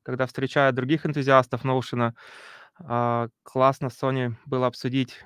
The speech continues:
как ребята, коллеги работают. И я уверен, что сегодня в эфире нас смотрят ещё энтузиасты Notion или те, кто ими станет. Короче, давайте вместе делать классные штуки, делиться ими.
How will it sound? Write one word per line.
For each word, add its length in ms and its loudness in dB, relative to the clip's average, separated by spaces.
как 220 -2
ребята, 380 0
коллеги 320 -2
работают. 680 -2
И 280 -4
я 280 2
уверен, 320 2
что 320 -2
сегодня 400 -2
в 80 -2
эфире 360 -2
нас 280 -2
смотрят 560 -4
ещё 300 -2
энтузиасты 580 -2
Notion 380 -4
или 140 -2
те, 180 -2
кто 160 -6
ими 140 -2
станет. 400 0
Короче, 320 -6
давайте 360 2
вместе 320 -2
делать 280 2
классные 340 2
штуки, 320 -6
делиться 400 -2
ими. 320 -2